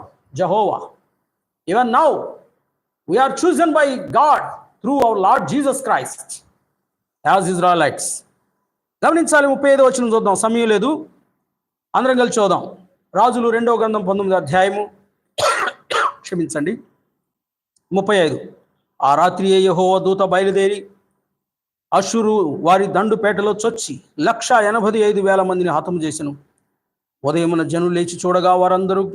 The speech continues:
మృత కళేబరములై ఉండిరి." తర్వాత అష్షూరు రాజు ఏం చేశాడు? తిరిగి తన దేశానికి వెళ్ళిపోయాడు. అక్కడ వారి దేశంలో నిస్రోన్ అనే దేవత కూడా మందిరంలోకి పోయి మొక్కుతూ ఉంటే,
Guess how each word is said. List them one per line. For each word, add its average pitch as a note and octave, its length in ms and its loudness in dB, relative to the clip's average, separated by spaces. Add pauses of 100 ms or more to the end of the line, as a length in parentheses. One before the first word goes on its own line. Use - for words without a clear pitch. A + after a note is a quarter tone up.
మృత G#3+ 220 -2
కళేబరములై F3 680 -2
ఉండిరి." C#3 280 -6 (1120)
తర్వాత F3+ 300 2
అష్షూరు E3 600 -2
రాజు F#3+ 200 2
ఏం G3+ 120 0
చేశాడు? G#3 580 -2 (440)
తిరిగి G#3 180 -2
తన G3+ 180 0
దేశానికి A#3 400 0
వెళ్ళిపోయాడు. B3 460 0 (680)
అక్కడ D3+ 520 0 (520)
వారి D3+ 160 0
దేశంలో F#3 760 -2 (1000)
నిస్రోన్ A#3 400 -2
అనే G3+ 160 0
దేవత G#3 320 0
కూడా G3+ 220 -2
మందిరంలోకి F#3 520 -2
పోయి F#3 140 0
మొక్కుతూ F3 380 -6
ఉంటే, D#3 460 -6